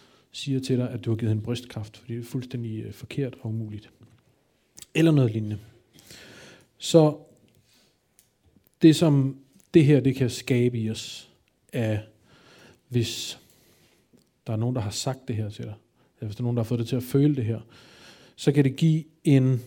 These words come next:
grundlæggende, vedvarende, konstant følelse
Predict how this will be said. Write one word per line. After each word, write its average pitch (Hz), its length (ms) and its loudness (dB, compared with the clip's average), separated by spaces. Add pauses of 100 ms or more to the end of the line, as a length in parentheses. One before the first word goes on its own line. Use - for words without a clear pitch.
(140)
grundlæggende, 143 640 6 (260)
vedvarende, 127 580 0 (340)
konstant - 800 -6 (1600)
følelse 139 640 2